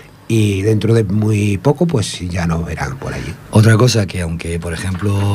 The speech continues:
Speaker 2: José, yo lo digo también porque mucha gente nos ha preguntado, nos ha parado por la calle, que qué pasa, que no vamos al mercado. Eh, es un mercado de parados. Cuando uno está parado, pues puede ir al mercado. Cuando uno está en activo, no puede ir. Como decimos, eh, son las normas que,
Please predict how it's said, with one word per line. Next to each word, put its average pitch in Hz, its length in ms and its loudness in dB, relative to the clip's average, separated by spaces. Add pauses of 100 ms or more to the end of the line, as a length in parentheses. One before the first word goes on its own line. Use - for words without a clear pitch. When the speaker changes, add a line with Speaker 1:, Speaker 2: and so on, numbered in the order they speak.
(240)
Speaker 2:
José, 92 260 -2
yo 104 300 6
lo 101 140 6
digo 101 180 6
también 101 320 4
porque 92 220 2
mucha 90 240 2
gente 98 280 4
nos 104 140 6
ha 92 60 2
preguntado, 85 420 2
nos 107 160 6
ha 71 100 -2
parado 82 300 2
por 95 140 4
la 98 120 6
calle, 110 320 8
que 101 120 2
qué 82 100 0
pasa, 85 240 0
que 85 60 0
no 80 80 -2
vamos 82 260 0
al 101 60 6
mercado. 104 400 6 (580)
Eh, 90 380 6
es 90 120 4
un 117 120 8
mercado 107 320 4
de 113 80 6
parados. 76 640 -2
Cuando 76 260 -6
uno 95 140 4
está 101 180 2
parado, 92 380 4
pues 90 180 0
puede 104 300 6
ir 90 80 4
al 65 100 0
mercado. 71 380 -2
Cuando 69 200 2
uno 98 100 6
está 101 120 4
en 95 60 6
activo, 95 600 6
no 90 240 6
puede 78 460 2
ir. 82 120 0 (420)
Como 98 180 6
decimos, 87 460 4
eh, 80 500 2
son 101 220 6
las 95 100 4
normas 95 400 4
que, 71 320 -2